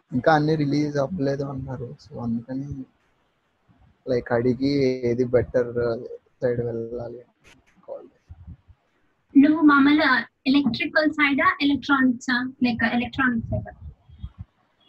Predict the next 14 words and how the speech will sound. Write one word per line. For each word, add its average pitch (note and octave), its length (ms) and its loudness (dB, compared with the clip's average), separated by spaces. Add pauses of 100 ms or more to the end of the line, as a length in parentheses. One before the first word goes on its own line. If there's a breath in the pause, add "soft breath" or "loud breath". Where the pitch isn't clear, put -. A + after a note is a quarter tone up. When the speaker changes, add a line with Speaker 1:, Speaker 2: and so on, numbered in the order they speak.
(180)
Speaker 1:
యా, D3+ 180 4
ఎలక్ట్రానిక్స్. B2+ 760 -6 (120)
అంటే, D3+ 160 0
like, D3 280 0
నేను C#3 480 -4 (920)
బీటెక్ C#3 540 -2
పరంగా D#3+ 520 -6
చూసుకుంటే D3+ 380 -10
ఎలక్ట్రానిక్స్, C3 580 -8
so C#3+ 200 -12
అక్కడికి B2 360 -14
వెళ్ళాక, C3 380 -12
like, C#3 240 -14 (100)
నేను B2+ 160 -12